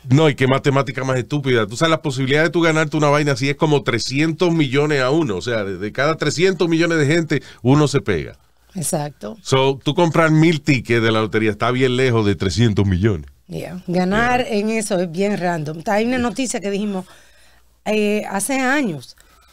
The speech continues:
Speaker 2: que era un muchacho que se había peleado con la novia y quería dinero para ir a Miami, Florida, para encontrar la mujer con el otro.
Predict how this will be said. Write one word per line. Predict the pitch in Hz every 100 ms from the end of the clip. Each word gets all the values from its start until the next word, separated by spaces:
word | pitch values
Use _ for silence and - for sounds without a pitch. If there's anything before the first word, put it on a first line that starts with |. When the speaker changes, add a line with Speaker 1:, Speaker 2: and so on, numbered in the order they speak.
| _ _
Speaker 2:
que | 185 185
era | 190 208
un | 214
muchacho | 208 208 214 196 165
que | 180 160
se | 139 160
había | 151 156
peleado | 175 170 170
con | - 170
la | 165
novia | 165 175 147 156 _ _ _ _ _
y | - 160 - _ _ _
quería | - 180 180
dinero | 190 180 185 185
para | 170 165
ir | 170
a | 180
Miami, | 175 170 175
Florida, | 160 185 165 185 185
para | - 170 160 160
encontrar | 156 156 160 151 165 165
la | 170
mujer | 165 165 165
con | - 160
el | 165
otro. | 175 - 180